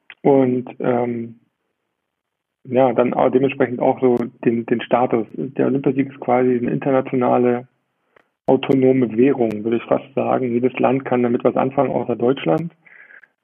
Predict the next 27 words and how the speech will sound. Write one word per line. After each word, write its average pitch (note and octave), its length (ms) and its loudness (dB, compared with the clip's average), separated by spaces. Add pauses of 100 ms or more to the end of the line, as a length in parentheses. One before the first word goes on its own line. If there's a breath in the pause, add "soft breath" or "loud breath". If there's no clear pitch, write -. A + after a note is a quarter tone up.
(120)
Ähm, B2 540 2 (280)
und B2 400 -4 (360)
ja, C3+ 260 4
also B2+ 460 0 (100)
das B2 120 -4
ist C3 140 -2
wirklich C#3+ 340 0
so, C#3 180 4
jeder, C#3 460 2 (760 soft breath)
wenn C#3+ 160 0
ich B2+ 80 -2
jetzt C#3 240 0
irgendwo C#3 420 2
im C#3+ 160 -2
Ausland D3 360 0
bin C#3+ 220 -2
und C3 120 -2
dann C3 160 -2
reden C3+ 200 2
wir C3+ 100 2
mit C3 120 2
Einheimischen C3+ 560 0
und C3 140 -2
sonst C#3 300 -2
was, C#3 220 2
und, B2+ 220 -6 (460 loud breath)
okay, A2+ 480 -2